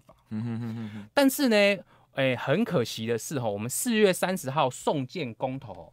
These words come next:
Speaker 2: 对。
Speaker 1: 我们公投门槛现在是一千九百多人，哦，联署门槛，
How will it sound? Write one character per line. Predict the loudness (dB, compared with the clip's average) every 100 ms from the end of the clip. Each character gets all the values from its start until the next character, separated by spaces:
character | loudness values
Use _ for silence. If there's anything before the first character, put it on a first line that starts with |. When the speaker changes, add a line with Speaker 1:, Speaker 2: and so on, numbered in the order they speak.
| -10
Speaker 2:
对。 | -6
Speaker 1:
我 |
们 | 2
公 | 2
投 | 4 4
门 | 4 4
槛 | 2 0
现 | 2 2
在 | 0
是 | -4 -8
一 | -10
千 | -8 -2 -2 -2
九 | 0 0
百 | 2 -2
多 | 0 2 2
人， | 0
哦， | -8 -10
联 | -6 -6
署 | -6 -8
门 | -8 -8
槛， | -8